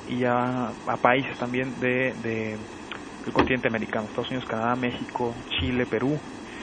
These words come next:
Eh, y este acuerdo esencialmente lo que haría sería imponerle, eh, imponerle, eh, pues una, una serie de disposiciones a México y al resto de los países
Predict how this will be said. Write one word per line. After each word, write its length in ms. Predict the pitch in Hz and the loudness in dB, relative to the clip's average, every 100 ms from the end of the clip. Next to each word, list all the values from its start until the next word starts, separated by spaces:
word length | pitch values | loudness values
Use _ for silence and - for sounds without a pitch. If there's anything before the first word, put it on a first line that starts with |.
| - - - | -12 -10 2
Eh, 580 | 139 135 135 135 131 135 - - - - - 165 | 6 8 8 8 6 4 -2 -12 -12 -12 -8 2
y 80 | 208 | 4
este 180 | - | 6
acuerdo 400 | - 240 254 247 | 6 10 10 10
esencialmente 500 | 226 180 165 208 214 | 6 2 4 4 4
lo 120 | 190 160 | 4 4
que 80 | |
haría 140 | 160 170 | 4 4
sería 180 | 175 175 | 4 4
imponerle, 760 | 180 147 156 208 196 165 175 - - - - - | 4 2 6 6 8 6 6 2 -10 -12 -12 -4
eh, 540 | - 123 117 113 - - | 0 2 2 0 -2 -4
imponerle, 1080 | 131 127 135 151 165 175 175 170 170 165 160 143 110 | -4 0 2 6 6 8 8 8 8 8 6 4 0
eh, 300 | 123 117 113 - - - - - - - - - - | 2 2 0 -4 -12 -14 -14 -14 -12 -12 -10 -10 -2
pues 120 | - 147 - | 0 0 2
una, 180 | 170 156 | 2 4
una 140 | 165 | 4
serie 220 | 165 170 | 4 6
de 60 | 147 | 6
disposiciones 680 | - 151 147 139 180 180 | 2 -2 0 4 4 4
a 60 | 190 | 4
México 480 | 202 185 - - - - | 4 2 0 -2 -2 -2
y 60 | 113 | -2
al 200 | 101 98 | -2 0
resto 300 | 131 131 135 | 0 2 -2
de 60 | |
los 100 | 123 | 0
países 380 | - 143 135 147 | 4 4 4 0